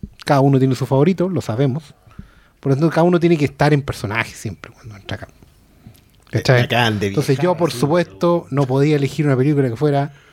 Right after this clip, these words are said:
Speaker 1: anterior al año, posterior, perdón, al año noventa, porque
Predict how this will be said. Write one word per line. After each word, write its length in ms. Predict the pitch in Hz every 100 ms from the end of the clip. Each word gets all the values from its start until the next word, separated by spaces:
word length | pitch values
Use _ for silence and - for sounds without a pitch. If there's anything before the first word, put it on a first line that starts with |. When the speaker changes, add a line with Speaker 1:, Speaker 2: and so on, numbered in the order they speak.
| _ _ _ _ _ _ _ _ _ _ _ _ _ _ _ _ _
Speaker 1:
anterior 460 | 160 139 - 143 151
al 100 | 139
año, 580 | 147 143 139 135 127 117
posterior, 440 | 117 - 147 208 139
perdón, 280 | 147 147
al 100 | 139
año 160 | 147 147
noventa, 340 | 156 226 175 135
porque 300 | 117 -